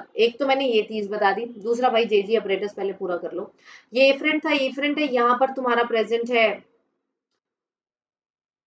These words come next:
डीसीटी। डीसीटी के कुछ cells हैं जिसको आप बोलते हो macula densa। क्या बोलते हो? ये डीसीटी है, cells को आप बोलते हो macula densa, ठीक है।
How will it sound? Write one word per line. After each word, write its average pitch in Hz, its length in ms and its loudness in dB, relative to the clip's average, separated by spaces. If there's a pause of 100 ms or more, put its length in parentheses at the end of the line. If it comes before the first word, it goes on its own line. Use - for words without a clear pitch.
(140)
डीसीटी। 277 480 -4
डीसीटी 254 400 -6
के 269 200 -2
कुछ 269 180 -4
cells 277 340 2
हैं 294 120 0
जिसको 247 260 -2
आप 240 140 4
बोलते 233 260 -2
हो 302 100 2
macula 233 520 2
densa। 160 380 -4 (640)
क्या 220 160 2
बोलते 220 280 0
हो? 247 180 0
ये 208 180 -2
डीसीटी 233 560 -8
है, 269 400 -2 (300)
cells 233 360 -2
को - 120 -6
आप 220 120 4
बोलते 208 360 0
हो 262 140 0
macula 220 800 -2 (720)
densa, 196 360 -4 (720)
ठीक 247 240 -2
है। - 360 0